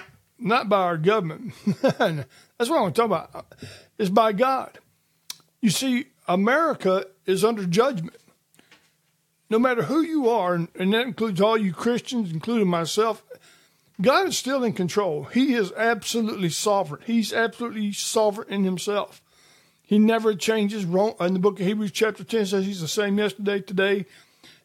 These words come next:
and forever. God never changes. And his word is the inspired, infallible,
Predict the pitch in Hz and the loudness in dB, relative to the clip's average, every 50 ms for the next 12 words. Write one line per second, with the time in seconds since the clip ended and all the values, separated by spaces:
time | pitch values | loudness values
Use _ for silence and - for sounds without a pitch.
0 | - - 196 175 - - 196 214 226 214 175 151 139 147 147 190 220 220 220 214 | -6 -2 -2 -2 0 2 2 4 4 2 0 -4 -4 0 2 2 4 4 2 0
1 | - - 175 185 208 220 208 202 196 190 - 214 226 226 214 170 156 147 - - | -4 -4 -2 0 0 2 2 0 -2 0 0 0 2 2 2 0 -2 -4 -10 -16
2 | - _ _ _ _ - - - _ - 220 196 185 214 226 190 170 175 208 226 | -20 _ _ _ _ -20 -20 -16 _ -2 2 4 4 4 4 2 2 2 2 4
3 | 233 233 240 - 214 185 165 185 214 214 202 170 - - - 208 220 220 208 202 | 4 2 0 -2 -4 -4 -4 -2 -2 -2 -2 -2 -4 -2 0 2 2 2 2 0
4 | 196 190 190 - - 214 214 214 214 202 180 185 180 160 - | 0 -2 -4 -2 0 0 2 2 2 0 0 0 0 -2 -4